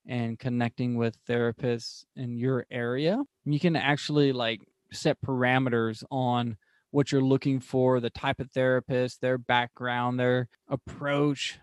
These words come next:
their religion, their specialties and focuses. So think about it and think,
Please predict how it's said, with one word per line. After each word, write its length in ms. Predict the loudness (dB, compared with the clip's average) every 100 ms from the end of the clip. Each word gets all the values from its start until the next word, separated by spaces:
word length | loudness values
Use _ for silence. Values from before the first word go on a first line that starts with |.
| _
their 460 | -8 -4 -2 -2 -4
religion, 1000 | -6 -4 -2 4 4 4 2 2 0 -4
their 580 | -4 0 2 2 0 -4 _ _ _ -20
specialties 840 | -14 -6 -6 -6 -10 -6 -4 -4
and 140 | -6 -2
focuses. 640 | -2 -2 -6 -8 -10 -8
So 340 | -4 -4 -4 -8 _ _
think 180 | -6 -6
about 300 | -8 -6 -6
it 120 | -10 -12 _ _ _ -10
and 180 | -10 -4
think, 320 | -6 -6